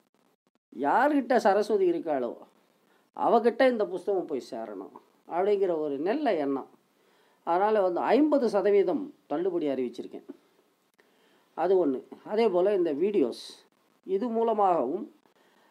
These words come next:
ஆ, நான் சொல்ல வேண்டிய விஷயங்களை சொல்லிக்கிட்டு இருக்கேன். இப்ப அடுத்தது வந்து என்னடான்னா, இந்த Zoom meeting, இது வந்து ஒரு ஏழு வாரத்துக்கு நடக்கலாம்,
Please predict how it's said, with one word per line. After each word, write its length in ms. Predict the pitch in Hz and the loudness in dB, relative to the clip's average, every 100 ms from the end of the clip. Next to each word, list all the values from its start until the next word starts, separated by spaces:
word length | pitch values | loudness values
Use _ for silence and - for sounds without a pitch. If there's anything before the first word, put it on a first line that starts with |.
| _ - | _ -4
ஆ, 360 | 202 208 190 | 0 4 4
நான் 240 | 185 202 185 | 6 4 4
சொல்ல 220 | 190 214 | 4 6
வேண்டிய 440 | 202 180 156 139 | 6 4 2 -2
விஷயங்களை 480 | 117 131 196 156 160 | -2 -4 -4 -2 -4
சொல்லிக்கிட்டு 340 | 156 143 147 123 | -2 -2 -4 -8
இருக்கேன். 420 | 98 98 90 - _ _ _ _ _ _ _ _ _ | -12 -12 -14 -16 _ _ _ _ _ _ _ _ _
இப்ப 160 | - | -2
அடுத்தது 420 | 185 202 247 311 285 | 2 2 0 0 0
வந்து 300 | 226 226 208 | 2 2 0
என்னடான்னா, 420 | 190 180 175 202 | 2 2 0 0
இந்த 160 | 165 | -2
Zoom 340 | 135 120 208 247 | -4 -4 -2 2
meeting, 420 | 185 143 113 - - - _ _ _ _ _ _ _ _ _ _ - | 0 0 -8 -10 -16 -20 _ _ _ _ _ _ _ _ _ _ -8
இது 140 | 262 | -2
வந்து 240 | 233 254 320 | 0 0 0
ஒரு 200 | 277 180 | 2 4
ஏழு 280 | 220 254 | 6 6
வாரத்துக்கு 440 | 180 180 262 254 233 | 6 4 2 0 0
நடக்கலாம், 600 | 185 170 180 156 151 | 2 2 0 0 0